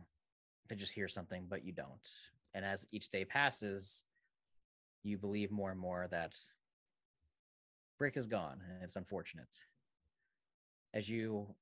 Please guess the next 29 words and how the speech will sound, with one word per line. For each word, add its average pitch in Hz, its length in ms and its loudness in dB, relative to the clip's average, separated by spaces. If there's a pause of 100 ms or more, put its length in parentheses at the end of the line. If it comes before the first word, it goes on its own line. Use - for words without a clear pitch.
(120)
go 151 160 8
to 139 480 2
the 123 80 4
Bogmore 113 420 6
Spa 107 320 6
once 104 220 0
again 98 400 2 (300)
to 92 120 -2 (140)
kind 101 140 2
of 90 80 -2
wait, 92 200 0
as 95 200 -2
it 92 60 -6
is 87 140 -4
your 95 260 0 (300)
typical 156 280 6
meeting 110 260 4
place 98 300 0
as 101 100 -2
adventurers 95 560 0
and, 90 240 -2
you 90 60 -4
know, 90 120 -2
buccaneers 95 680 -2
and 92 180 -4 (380)
raiders, 98 720 4 (1000)
Brody 147 320 10
is 120 160 6
not 113 280 4